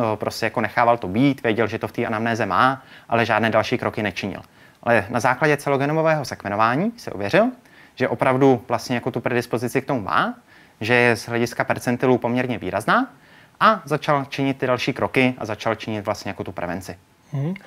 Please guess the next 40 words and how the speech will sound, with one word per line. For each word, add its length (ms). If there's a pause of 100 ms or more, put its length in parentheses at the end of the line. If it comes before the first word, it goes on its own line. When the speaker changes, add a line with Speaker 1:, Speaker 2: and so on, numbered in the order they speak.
(420)
Speaker 2:
A 360 (1120)
asi 260
se 180
vás 200
někdo 220
už 80
na 80
to 140
ptal, 280
možná 240
milionkrát. 640 (180)
Co, 560
co 140
bezpečnost? 680
Jak 160
nakládáte 840 (600)
jakoby 340
s 40
daty 280
svých 260
klientů 800
a 120
jak 240
mají 240
jistotu, 380
že 100
nebudou 320
zneužita, 480
protože 360
jsou 160
to 320
často 260
citlivá 440
data? 260 (840)
Speaker 1:
Je 200
to 100
tak, 340
vlastně 320
to 100
je, 280